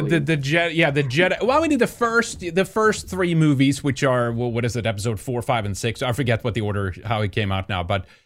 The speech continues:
Speaker 2: I mean, that was, I could take the Jedi kind of that. There was some cringe aspects, but, but it was, of course, you know, framed in a better way. As the series went on, I was like,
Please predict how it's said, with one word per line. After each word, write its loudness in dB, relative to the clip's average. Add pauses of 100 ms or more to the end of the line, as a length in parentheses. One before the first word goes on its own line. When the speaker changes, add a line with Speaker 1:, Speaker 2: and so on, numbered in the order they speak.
(380)
Speaker 2:
I 0
mean, 4
that 6
was, 2
I 4
could 2
take 2
the 0
Jedi 0
kind 0
of 0
that. 2
There -2
was 0
some 0
cringe 2
aspects, 0
but, -2
but 0
it 0
was, -2
of -14
course, 0
you -2
know, 0
framed 2
in 4
a 0
better 2
way. 4 (220)
As 2
the -2
series -2
went 2
on, 4
I 2
was 2
like, 4